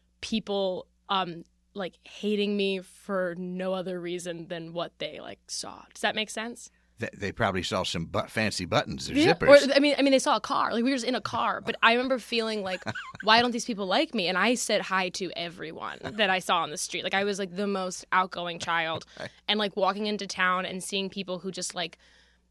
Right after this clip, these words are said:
Speaker 1: w-, didn't wanna talk to us, or I felt like I was immediately offending someone by
Speaker 2: Oh,
Speaker 1: just
Speaker 2: I
Speaker 1: being
Speaker 2: see.
Speaker 1: there. And, like, that was, it was so,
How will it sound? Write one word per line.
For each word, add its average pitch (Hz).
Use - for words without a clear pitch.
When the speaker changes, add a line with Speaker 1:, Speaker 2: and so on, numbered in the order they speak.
Speaker 1:
w-, 175
didn't 214
wanna 202
talk -
to 311
us, 294
or 226
I 202
felt 220
like 214
I 196
was 190
immediately 202
offending 190
someone 247
by 196
Speaker 2:
Oh, 185
Speaker 1:
just 185
Speaker 2:
I 185
Speaker 1:
being 196
Speaker 2:
see. 226
Speaker 1:
there. 247
And, 220
like, 202
that 196
was, 208
it 254
was 226
so, 262